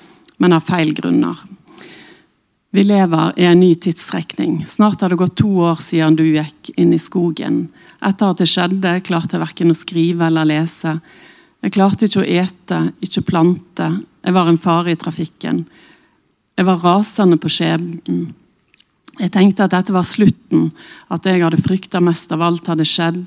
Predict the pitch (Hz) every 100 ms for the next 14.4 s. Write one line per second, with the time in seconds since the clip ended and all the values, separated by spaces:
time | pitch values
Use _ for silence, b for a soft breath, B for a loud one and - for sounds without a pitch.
0 | - 165 165 165 165 165 170 165 160 -
1 | 170 170 - 165 151 180 170 165 - 170
2 | 170 165 - - - _ _ _ - -
3 | 160 165 156 165 - b b b b b
4 | b b - 190 190 202 185 160 156 160
5 | 160 160 151 - _ _ _ b b b
6 | b b - 208 190 175 190 - 208 180
7 | 170 160 - 170 175 165 - 180 185 190
8 | 185 180 175 165 - - 180 165 - 160
9 | b b b b b b - 226 196 -
10 | - 214 214 220 175 170 202 202 175 160
11 | 165 180 175 175 170 175 165 156 156 b
12 | b b b 185 175 170 156 175 165 175
13 | 160 165 - - 175 165 160 160 - 165
14 | - 170 160 170